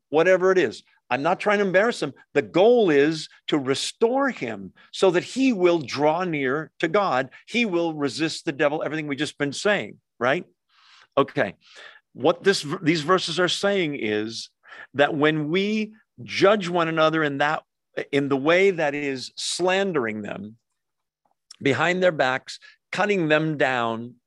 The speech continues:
in public, instead of properly going to him privately. By the way, if I go to him privately and he says, "Get lost, I enjoy drinking," I can do it and be a Christian.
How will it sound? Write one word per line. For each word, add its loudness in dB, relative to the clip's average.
in -2
public, -2
instead 2
of -2
properly -2
going -4
to -6
him -6
privately. -2
By 4
the 4
way, 4
if -2
I 2
go 2
to -2
him -4
privately -4
and -6
he -6
says, -4
"Get -2
lost, -2
I 0
enjoy 0
drinking," -6
I 2
can -2
do 4
it -2
and -6
be -2
a -2
Christian. -6